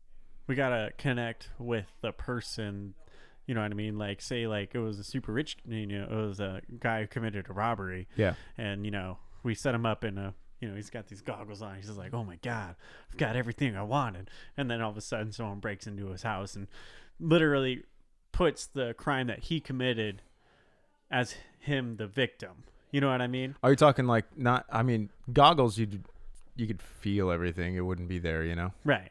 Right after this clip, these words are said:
Speaker 1: I'm talking about Matrix
Speaker 2: You're talking about the,
Speaker 1: harasses.
Speaker 2: like, throw, just sticking a needle in the back of your port, you know, the
Speaker 1: Mm.
Speaker 2: port in the back of your head.
Speaker 1: Yeah.
Speaker 2: And then
Speaker 1: Black Mirror their asses. You know
Speaker 2: Yeah.
Speaker 1: what I mean?
Speaker 2: I mean,
Speaker 1: Get that, get that confession
Speaker 2: that
Speaker 1: after they
Speaker 2: seems,
Speaker 1: have to
Speaker 2: that
Speaker 1: live.
Speaker 2: seems expensive.
Speaker 1: It does, but I think, like,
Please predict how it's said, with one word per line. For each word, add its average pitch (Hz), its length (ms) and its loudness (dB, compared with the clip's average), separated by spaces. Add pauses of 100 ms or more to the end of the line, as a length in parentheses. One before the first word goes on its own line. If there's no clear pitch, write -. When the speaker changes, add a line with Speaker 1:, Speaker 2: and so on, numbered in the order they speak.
(120)
Speaker 1:
I'm 123 140 -2
talking 127 280 -2
about 113 200 -2
Matrix 117 320 -2
Speaker 2:
You're 120 80 2
talking 120 180 4
about 104 200 4
the, 107 60 4
Speaker 1:
harasses. - 160 -6
Speaker 2:
like, 98 160 6 (200)
throw, 113 260 6 (200)
just 123 200 -6
sticking 117 280 0
a 107 40 4
needle 113 260 4
in 110 60 2
the 101 80 2
back 104 240 4
of 107 60 -2
your 90 100 0
port, 117 400 2
you 113 100 0
know, 104 60 2
the 95 140 4
Speaker 1:
Mm. 113 40 -4
Speaker 2:
port 110 140 4
in - 60 -2
the 104 60 0
back 107 140 4
of 104 60 0
your 104 80 2
head. 113 380 2
Speaker 1:
Yeah. 123 220 -2
Speaker 2:
And 107 100 0
then 90 240 -2 (180)
Speaker 1:
Black 139 260 2
Mirror 120 260 0
their 101 180 -4
asses. 98 420 -10
You 127 100 0
know 117 80 2
Speaker 2:
Yeah. 117 40 2
Speaker 1:
what 113 100 0
I - 40 -2
mean? 117 100 2
Speaker 2:
I 175 60 6
mean, 202 140 6
Speaker 1:
Get 190 180 4
that, 123 200 -2 (320)
get 196 220 4
that 156 220 4
confession 110 580 -2 (320)
Speaker 2:
that 160 160 6
Speaker 1:
after 151 120 4
they - 60 2
Speaker 2:
seems, 135 120 6
Speaker 1:
have 131 120 2
to 131 80 0
Speaker 2:
that 123 100 6
Speaker 1:
live. 127 100 6
Speaker 2:
seems 180 160 4
expensive. 101 720 -2 (500)
Speaker 1:
It 247 160 2
does, 151 560 8
but 175 300 6
I 160 100 6
think, 170 320 -2
like, 135 360 0